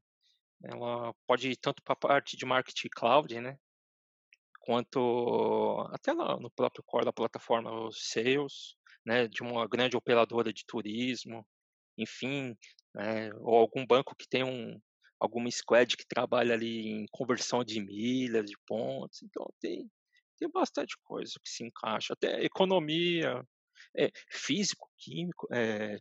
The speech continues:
químico, é, engenheiro químico, engenheiro físico, tem bastante, tem bastante. Também não é, não é só, não é restrito a quem,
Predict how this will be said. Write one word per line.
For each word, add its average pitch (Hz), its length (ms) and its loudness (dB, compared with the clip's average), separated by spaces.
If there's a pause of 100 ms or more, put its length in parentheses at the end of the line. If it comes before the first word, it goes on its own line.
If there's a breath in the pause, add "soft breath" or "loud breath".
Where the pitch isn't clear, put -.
químico, 151 560 -8
é, 120 80 -2
engenheiro 131 480 0
químico, 123 480 -12
engenheiro 123 300 -4
físico, 139 600 -8 (320 soft breath)
tem 110 160 -10
bastante, - 920 -8 (640)
tem - 120 -16
bastante. - 720 -6 (580)
Também - 220 -8
não 120 140 -10
é, - 60 -10
não 117 220 -4
é 143 260 0
só, - 720 -2 (500 loud breath)
não 123 80 2
é - 20 -2
restrito 143 440 -2
a 131 40 0
quem, 123 640 -8